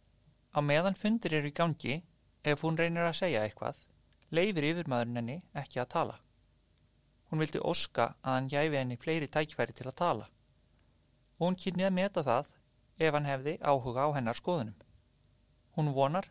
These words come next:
að hún muni geta leyst þetta vandamál. Hún gæti leitað aftur að nýju starfi, en í heildina hugsar hún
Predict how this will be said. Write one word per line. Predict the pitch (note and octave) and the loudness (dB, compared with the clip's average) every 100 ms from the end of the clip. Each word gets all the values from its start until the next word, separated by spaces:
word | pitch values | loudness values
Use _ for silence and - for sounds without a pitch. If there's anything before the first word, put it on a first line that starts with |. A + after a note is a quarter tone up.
| _ | _
að | D3+ C#3+ | -2 0
hún | C#3 | -2
muni | C#3 C3 | -4 -4
geta | C3+ B2+ | -4 -2
leyst | B2+ C#3+ - - | -2 -2 -4 -4
þetta | - C#3 C#3+ | -4 0 0
vandamál. | A2+ A2+ G#2 - _ _ _ _ _ _ _ - | 0 -4 -10 -14 _ _ _ _ _ _ _ -8
Hún | D3 | 2
gæti | D#3 F3+ D3 | 2 2 0
leitað | D3+ E3+ D3+ | 0 2 0
aftur | D3 - F3+ | 0 0 -4
að | D3 | -2
nýju | C#3 E3 | -4 -2
starfi, | - A#2+ A2 E3+ - _ _ _ - | 0 0 0 -6 -12 _ _ _ -4
en | D#3 | -2
í | C#3+ | 0
heildina | E3+ G#3 - E3 | -2 -4 -2 0
hugsar | D3+ - C3 | 0 -2 -4
hún | A2+ | -6